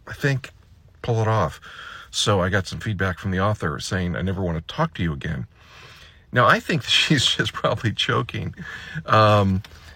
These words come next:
no, she said it re-, actually, she's loving it. She's, she's doing her initial pass, uh, listening back, 'cause I finished the, uh, audiobook recording of it, uh, last week. So I'm really, was really happy to hear that.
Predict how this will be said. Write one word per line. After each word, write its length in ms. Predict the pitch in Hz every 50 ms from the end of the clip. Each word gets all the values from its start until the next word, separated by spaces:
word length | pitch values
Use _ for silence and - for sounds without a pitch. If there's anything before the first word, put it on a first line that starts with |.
| - - -
no, 220 | - 107 98 73 73
she 160 | - - 107
said 200 | - - 110 92
it 60 | 90
re-, 320 | 82 - 92 101 104 76
actually, 320 | 87 95 107 - - 85 76
she's 220 | - - 85 -
loving 260 | 78 87 85 80 -
it. 120 | - - - - - -
She's, 320 | - - - 78 71 - -
she's 240 | - 80 76 67 -
doing 260 | - 92 85 80 76
her 140 | 80 90 80
initial 320 | 78 85 85 - 82 76
pass, 520 | - - 87 90 92 87 - - - - - -
uh, 240 | 92 92 92 87 80
listening 480 | 82 104 110 - - 113 117 110 101 104
back, 280 | 107 104 101 107 104
'cause 100 | - -
I 60 | 76 73
finished 420 | - - 104 101 92 - - -
the, 240 | - 90 85 82 73
uh, 100 | 80 -
audiobook 540 | - 85 92 90 87 80 90 80 - - - - - - - - - - -
recording 460 | - 87 - - - - 208 175 127 117
of 100 | 107 98
it, 120 | 98 - - _ - -
uh, 260 | 104 101 95 95 90 - - - - - _ _ - - _ _ -
last 260 | 101 98 85 - -
week. 220 | 95 90 76 - - - - - - - - - - - - - - - -
So 400 | - - - 120 110 107 101 -
I'm 180 | - 98 101 101
really, 220 | 107 90 82 82
was 140 | 78 82 82
really 160 | 87 - -
happy 240 | 85 82 - - -
to 40 | -
hear 200 | - - - -
that. 180 | - - -